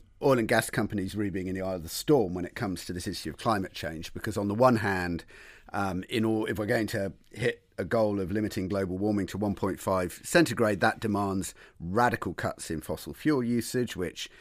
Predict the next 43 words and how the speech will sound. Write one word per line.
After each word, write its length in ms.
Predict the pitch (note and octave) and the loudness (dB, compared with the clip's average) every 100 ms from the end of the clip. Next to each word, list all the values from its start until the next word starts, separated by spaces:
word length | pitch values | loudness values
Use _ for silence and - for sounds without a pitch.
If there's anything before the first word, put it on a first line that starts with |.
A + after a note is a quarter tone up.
| - - | -20 -6
leads 240 | A2 A#2 - | 0 2 0
to 120 | - | 0
pressure 360 | C3+ A#2+ A2 | 2 2 0
from 280 | G2 A2 F#2+ | -2 -2 -2
some 260 | - B2+ G#2+ | 0 2 2
civil 260 | - G#2 | 0 -2
society 460 | F#2 E2+ B2 A2+ A2+ | -2 0 2 2 0
groups 340 | G#2+ A2 G2+ | 2 2 2
and 120 | F#2+ E2+ | -6 -2
some 180 | A#2 | 0
investors 500 | F#2+ E2+ F#2+ - F2 | 0 0 -2 -4 -8
to 120 | - F#2 | -6 -4
cut 180 | A2+ | -2
output 480 | F#2+ G2+ - G2+ G2 - | -2 -4 -4 -4 -4 -6
and, 240 | F2+ D#2+ - - | -8 -8 -10 -10
and 180 | F#2 | -8
transition 500 | - F#2 F2 G2+ - | -4 -4 -2 -4 -2
more 140 | F2+ E2+ | -2 0
rapidly 520 | F#2 - - E2 E2 - - - | 0 -2 -6 -6 -6 -10 -20 -12
to 100 | - | -6
renewable 460 | F2+ F#2+ F2+ D#2+ A2 | -2 0 -2 0 2
energies. 400 | B2 G2+ F2+ - | 2 2 -4 -4
But 140 | G2 | -2
on 100 | G#2 | 2
the 100 | A2+ | 4
other 140 | B2+ | 4
hand, 340 | G2 G2+ F#2+ F#2 - - - - | 4 0 -2 -4 -10 -20 -18 -4
the 120 | G2+ | 0
reality 600 | G#2 A2+ B2 A#2 - G2+ | 4 6 8 6 0 -4
of 100 | F#2 | -2
continued 480 | G2+ - A#2 G2 F#2+ | -4 0 0 2 0
oil 160 | G2 | 0
and 80 | F#2+ | 0
gas 240 | F2 E2 | -2 -2
demand 540 | - G2 G#2+ A2 A2 F2 | -2 0 2 4 2 0
and 140 | E2+ | -2
governments 560 | G#2 F#2 G2+ F2+ E2+ - | -2 -2 -2 -2 -4 -4
wanting 560 | G2 F#2 F#2+ F2 E2+ E2 - - - - | -4 -2 -2 -2 -4 -6 -16 -20 -8 0
energy 320 | B2+ G2+ F#2+ | 2 2 -2
security 640 | - F2+ A2+ G2+ F2+ F2 | -4 -2 2 2 2 -4
at 80 | D#2+ | -2
low 180 | F2 F2 | -4 -4
costs 720 | - F3 C#3+ - - - | 0 6 6 4 -8 -10